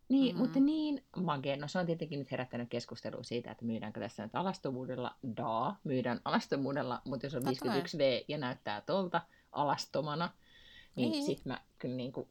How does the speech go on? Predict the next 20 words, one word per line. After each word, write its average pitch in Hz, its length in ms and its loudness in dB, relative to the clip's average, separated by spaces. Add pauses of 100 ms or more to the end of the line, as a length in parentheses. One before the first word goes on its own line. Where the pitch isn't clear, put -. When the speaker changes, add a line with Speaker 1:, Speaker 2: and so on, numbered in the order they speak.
Speaker 1:
kuvaisin 123 440 -2
itteni 120 460 -6
ihan 127 260 -12 (260)
miten 127 260 -4
päin 120 200 -4
tahansa - 400 -10
eri 131 160 -4
suunnista 131 520 -10 (160)
ja 131 80 -8
niin 120 240 -8
edelleen. 175 360 -8 (960)
Speaker 2:
No 170 120 0
ilman 214 400 2
muuta. 160 360 0 (140)
Tämähän 214 220 2
on 208 80 2
ihan 214 120 -2
kuin 190 80 -2
joku 185 180 -2
bodari. 160 480 0